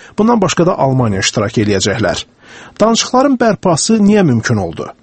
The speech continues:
Çünki İran gözlənilmədən icazə verib ki, Beynəlxalq Atom Enerjisi Agentliyinin ekspertləri gəlib onun ərazisində istədikləri hərbi obyektə baxış keçirsinlər. Ekspertlər bu ilin yanvar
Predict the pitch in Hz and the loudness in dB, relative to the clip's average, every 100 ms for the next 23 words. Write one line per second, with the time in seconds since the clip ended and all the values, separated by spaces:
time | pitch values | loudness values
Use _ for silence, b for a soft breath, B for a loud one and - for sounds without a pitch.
0 | _ _ - 135 117 - 135 185 233 - | _ _ -4 -2 0 0 2 2 0 0
1 | 165 131 143 165 131 104 104 - 135 117 | 0 2 0 0 0 0 -2 -2 0 0
2 | 110 110 135 208 - 233 190 175 151 196 | 0 0 0 0 0 0 0 0 0 -4
3 | - 165 156 131 110 104 - - 120 117 | -4 -2 0 0 0 0 0 0 0 0
4 | 107 - 107 104 196 - - 180 - 160 | -2 0 0 2 0 0 -2 -2 0 2
5 | 170 214 B B - 160 180 127 120 101 | 2 0 B B -2 0 0 0 0 0
6 | 95 - 120 175 - 151 123 104 110 104 | -2 0 0 0 0 0 0 0 0 0
7 | 120 139 123 110 131 117 92 - - 92 | 0 0 0 0 0 0 -4 -4 -4 -2
8 | 110 120 - - - 107 - - 120 107 | -2 -4 -4 -4 -2 0 0 0 0 0
9 | 90 - B B B B B - 247 - | -2 -6 B B B B B -4 -2 -2
10 | 247 - 240 202 226 196 208 160 147 143 | -2 0 -2 2 2 4 2 2 2 2
11 | 170 | 0